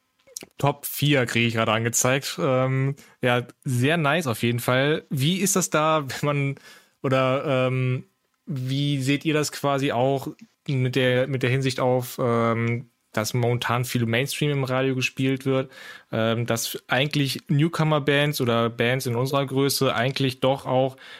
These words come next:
mehr die Chance erhalten sollten, im Radio gespielt zu werden? Äh, Philipp, oder, ja, genau, wie, wie siehst du das da irgendwie?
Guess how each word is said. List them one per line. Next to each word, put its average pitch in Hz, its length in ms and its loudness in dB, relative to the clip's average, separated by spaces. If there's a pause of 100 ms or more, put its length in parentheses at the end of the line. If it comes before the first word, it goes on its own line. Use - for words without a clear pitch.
(120)
mehr 131 180 2
die 139 80 0
Chance 143 320 2
erhalten 123 340 2
sollten, 120 520 2
im 120 140 0
Radio 113 300 2
gespielt 107 340 0
zu 104 140 -4
werden? 104 480 0 (640)
Äh, 110 480 2 (360)
Philipp, 123 540 0 (640)
oder, 131 360 2 (160)
ja, 123 340 0 (160)
genau, 127 280 2
wie, 127 120 0
wie 131 80 2
siehst 131 220 0
du 160 60 0
das 170 140 0
da 170 200 0
irgendwie? 175 320 0